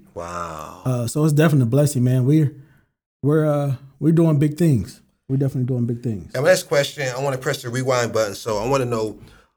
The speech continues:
Speaker 1: what happened in your life that inspired you to even start a nonprofit organization. And it's a two-part question. You
Speaker 2: Okay.
Speaker 1: named it Changing Lives. So I wanna
Speaker 2: Yes.
Speaker 1: know where you, in the headspace, where you were at when you say, "You know what, I wanna do this."
Speaker 2: Oh, yeah, most definitely. So, uh,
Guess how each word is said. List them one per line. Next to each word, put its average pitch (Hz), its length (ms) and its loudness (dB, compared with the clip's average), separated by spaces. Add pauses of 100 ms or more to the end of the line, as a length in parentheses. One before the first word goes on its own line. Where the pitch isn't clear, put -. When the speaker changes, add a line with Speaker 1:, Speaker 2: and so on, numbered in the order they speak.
(300)
Speaker 1:
what 120 160 -2
happened 127 320 -2
in 113 80 -4
your 110 140 -6
life 110 320 -4
that 101 180 -6
inspired 104 420 -6
you 107 60 -10
to 107 60 -8
even 95 160 -10
start 110 220 -6
a 101 40 -6
nonprofit 95 520 -8
organization. 92 600 -14 (360)
And 107 320 -6
it's - 120 -18
a - 40 -20
two-part 120 420 -8
question. 95 500 -8
You 104 120 -6
Speaker 2:
Okay. 113 160 -2
Speaker 1:
named 107 140 -6
it 98 220 -14 (360)
Changing 104 340 -6
Lives. 95 340 -6
So - 100 -4
I 139 40 4
wanna 120 100 2
Speaker 2:
Yes. 104 80 -6
Speaker 1:
know 104 60 -4
where 104 180 -4
you, 101 400 -12
in 98 60 -14
the 107 80 -6
headspace, 113 500 -6
where 110 100 -6
you 113 160 -8
were 104 100 -4
at 104 280 -4
when 95 80 -14
you 101 80 -12
say, 101 160 -12
"You 101 80 -10
know 98 140 -8
what, 98 220 -8
I 95 80 -16
wanna 95 200 -12
do 92 160 -14
this." 78 180 -20 (600)
Speaker 2:
Oh, 196 140 4
yeah, 185 120 4
most 165 180 2
definitely. 139 320 2
So, 165 420 0
uh, 151 400 -2